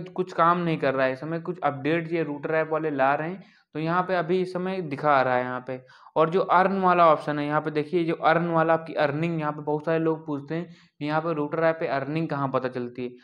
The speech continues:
तो यहाँ पे एक ऑप्शन देखने को मिल रहा है अर्न वाला नीचे, तो यहाँ पे इस पे simply आप लोग को क्लिक करते हैं।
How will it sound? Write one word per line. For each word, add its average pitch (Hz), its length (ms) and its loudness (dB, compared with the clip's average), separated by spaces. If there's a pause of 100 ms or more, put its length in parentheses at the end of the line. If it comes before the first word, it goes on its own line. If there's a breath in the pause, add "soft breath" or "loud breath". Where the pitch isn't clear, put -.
(240 loud breath)
तो 139 40 -8
यहाँ 151 260 0
पे 180 140 -2
एक 170 100 -2
ऑप्शन 165 340 0
देखने 160 260 -2
को 165 100 -6
मिल 170 180 -4
रहा 180 100 2
है - 120 -6
अर्न 156 240 2
वाला 131 260 2
नीचे, 139 420 -4
तो - 600 -12
यहाँ 156 240 0
पे 180 140 2
इस 180 80 -2
पे 185 160 -4
simply 165 340 -4
आप 170 120 0
लोग 170 100 -6
को 175 120 -2
क्लिक 156 300 -4
करते 170 280 -2
हैं। 202 240 -10